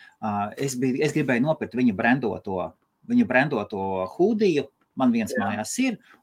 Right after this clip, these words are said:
Speaker 1: un vēl, un, un krekliņu, un tad es padomāju, "Bāc, man ir jāstaigā ar savu."
Speaker 2: Jā.
Speaker 1: Ar, ar,
Speaker 2: Jā.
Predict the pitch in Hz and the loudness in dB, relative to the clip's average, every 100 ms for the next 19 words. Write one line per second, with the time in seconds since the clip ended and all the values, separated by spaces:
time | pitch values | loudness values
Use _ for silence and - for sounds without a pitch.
0 | - 123 165 214 170 - 117 120 110 - | -2 2 4 4 2 -2 -4 -6 -6 0
1 | 254 269 185 135 110 117 120 - 135 117 | 0 2 0 0 -4 -6 -8 -6 -2 -2
2 | 104 95 - _ - 92 101 82 - - | -2 -4 -10 _ -18 -6 -4 -4 -6 -18
3 | - _ _ _ _ _ _ _ _ _ | -20 _ _ _ _ _ _ _ _ _
4 | _ _ _ _ _ _ _ - 123 135 | _ _ _ _ _ _ _ -2 4 4
5 | 160 143 117 117 120 - 104 98 92 101 | 4 0 2 2 0 -2 -4 -2 -6 -6
6 | 101 101 - 85 80 _ _ _ _ _ | -8 -8 -10 -10 -12 _ _ _ _ _
7 | _ 95 - - 107 - - 113 98 - | _ -14 -10 -6 -6 -6 -4 -4 -4 -10